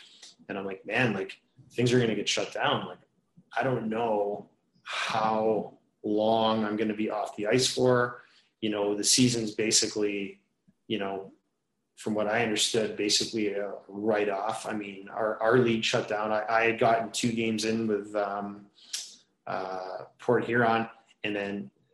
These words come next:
the season got shut down. I was, you know, I was sad for that. I was sad for the guys who were, like, I was playing part-time, but there were guys that were playing, like, full-time and they'd been there since the beginning of the season.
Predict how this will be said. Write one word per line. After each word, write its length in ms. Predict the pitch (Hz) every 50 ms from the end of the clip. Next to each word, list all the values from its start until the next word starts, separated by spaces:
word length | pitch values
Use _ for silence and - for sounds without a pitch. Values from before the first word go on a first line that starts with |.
| _ _ -
the 80 | 107
season 320 | - - 123 117 113 113 107
got 140 | 110 104
shut 260 | - - 113 104 - -
down. 280 | 110 113 120 117 110 104 107
I 60 | 120
was, 500 | 120 110 101 - - - - - - - _ _ _ _ -
you 80 | 120
know, 200 | 107 101 101 -
I 160 | - - 143 156
was 180 | 143 123 -
sad 320 | - 123 113 117 120 113 -
for 160 | - 117 110
that. 260 | 110 110 117 117 113
I 120 | 107 107
was 120 | 107 107 -
sad 320 | - 120 120 127 127 127
for 60 | -
the 140 | 127 117 113
guys 360 | 110 107 107 113 117 120 -
who 160 | - 123 120 110
were, 300 | 113 113 107 107 - - - - - - - _ -
like, 80 | 127 127
I 100 | 139 156
was 100 | 151 -
playing 380 | - - 147 131 123 120 123
part-time, 720 | 127 127 117 - - - 113 123 139 135 117 101 95 - -
but 240 | 117 110 - - 127
there 140 | 127 127
were 80 | 123 113
guys 220 | 120 127 127 127
that 120 | 123 117 117
were 60 | 113
playing, 380 | 110 - - 117 110 110 110 110
like, 280 | 104 98 95 - - _ _ _ _
full-time 840 | - - - - - 123 117 117 117 - - 110 117 147 147 120 104
and 200 | 101 101 98 101
they'd 200 | 101 98 104 -
been 140 | - 107 107
there 120 | 110 110
since 220 | 107 - - 107 -
the 80 | 110
beginning 220 | 107 104 110 104 101
of 60 | 98
the 60 | 95
season. 540 | - - - 160 175 165 123 107 101 -